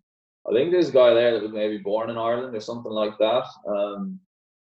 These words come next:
but he, I think he went to middle school or high school in the U S or something. And actually, funny enough, um, Morris Fitzgerald's nephew, uh, Dara O'Neill, played at Colorado. Um,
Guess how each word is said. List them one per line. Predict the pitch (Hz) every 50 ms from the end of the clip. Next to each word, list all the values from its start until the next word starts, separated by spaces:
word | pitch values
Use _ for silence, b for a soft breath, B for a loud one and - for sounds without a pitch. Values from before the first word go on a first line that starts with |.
| _ _ _
but | - 110
he, | 110 107 -
I | 107
think | 110 113 113
he | 113
went | 107 107 104 -
to | 104 98 92 92 90 87
middle | 95 98 98 95
school | 90 - - 98 95
or | 90 85 90
high | 92 92
school | 92 - - 98 92 92
in | 90 92
the | 92
U | 92 90 90
S | 92 92 92 - -
or | 95
something. | 92 - 95 95 95 - 92 87
And | 87 - 95 92 90 90 - _ -
actually, | 110 - 113 107
funny | - 123 135 143 143
enough, | 135 131 127 113 - - - - - 101
um, | 101 98 98 95 92 92 - - _ _ _ _ _ _ _ _ _ _
Morris | 107 117 131 - -
Fitzgerald's | - 127 123 - 127 123 123 120 107 95 101
nephew, | 107 113 113 - - 120 110 98 85 - - _ _ _ -
uh, | 98 98 95 90 87
Dara | - 104 107 110 107 104
O'Neill, | 101 101 104 107 107 107 98 - -
played | - 101 104
at | 98 90 -
Colorado. | - 101 101 98 92 92 101 101 101 101 95 87 - - - _ _ _ - 92
Um, | 92 92 95 92 92 92 87 -